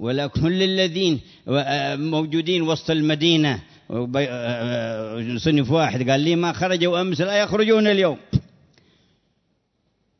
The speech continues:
فلما د-، أراد دخول خيمته، قال لواحد من الصحابة: "إذا وصل فلان وفلان أدخلهم علي."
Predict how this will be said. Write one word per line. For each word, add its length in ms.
فلما 500
د-، 120
أراد 460
دخول 340
خيمته، 560
قال 280
لواحد 360
من 100
الصحابة: 460
"إذا 220
وصل 420
فلان 380
وفلان 340
أدخلهم 480
علي." 260